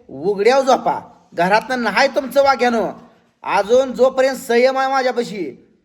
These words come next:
तोपर्यंत मी शांत आहे. एकदा जर माझा संयम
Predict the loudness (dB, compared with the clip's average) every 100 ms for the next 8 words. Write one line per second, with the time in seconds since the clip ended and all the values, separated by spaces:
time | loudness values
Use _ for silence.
0 | _ _ -4 -2 -2 -4 -4 -4 -6 -4
1 | -4 -4 -2 -2 -4 -10 _ _ _ _
2 | -8 -6 -4 -2 -2 -2 -4 -4 -8 -8
3 | -2 0 0 -4